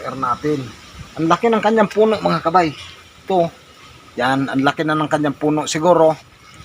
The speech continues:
ah, kapag hindi tayo maging busy, i-ano na natin to mga kabay. I-propagates para mas dumami pa. Tapos doon mga kabay, marami pa tayong i-propagates din. Okay, tas dito.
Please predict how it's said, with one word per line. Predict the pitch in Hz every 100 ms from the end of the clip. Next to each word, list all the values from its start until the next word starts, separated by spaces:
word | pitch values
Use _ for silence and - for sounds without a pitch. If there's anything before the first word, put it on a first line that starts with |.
| - - -
ah, | 135
kapag | 147 147 160 160
hindi | 185 214
tayo | 240 226
maging | 202 214
busy, | 214 208 - 156 175 - - - - - - -
i-ano | 156 156 185 196
na | 190 185
natin | 180 185
to | 175
mga | 170 165 156
kabay. | 160 156 143 - _ _ _ _ _ - - - - 156
I-propagates | 170 170 170 170 - 175 151 - 170 190 - - - - - - - - - - - - -
para | 160 156 151
mas | 151 156 -
dumami | 147 147 143 143
pa. | 139 143
Tapos | 151 151 151
doon | 165
mga | 165 160 151
kabay, | 143
marami | 135 139 147 156
pa | 151
tayong | 151 147 143
i-propagates | 131 135 139 127 131 - 127
din. | 131 113 - - - - - - - - - -
Okay, | 120 - 175 147
tas | 117 117
dito. | 143 143 -